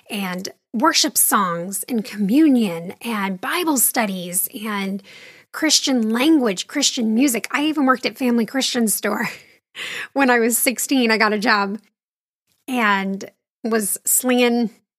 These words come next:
Christian music C Ds and category, categorizing, like, Amy Grant, like, videotapes and imprinting Bibles and wearing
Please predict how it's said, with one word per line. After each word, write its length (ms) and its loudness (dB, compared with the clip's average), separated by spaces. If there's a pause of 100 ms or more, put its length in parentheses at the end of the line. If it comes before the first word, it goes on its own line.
(160)
Christian 480 -2
music 300 2
C 260 0
Ds 560 -2
and 360 -2 (680)
category, 920 0
categorizing, 720 4
like, 320 -8 (360)
Amy 280 -6
Grant, 480 0 (920)
like, 220 -4
videotapes 1040 2
and 280 0 (600)
imprinting 540 2
Bibles 720 2
and 300 -10 (840)
wearing 540 2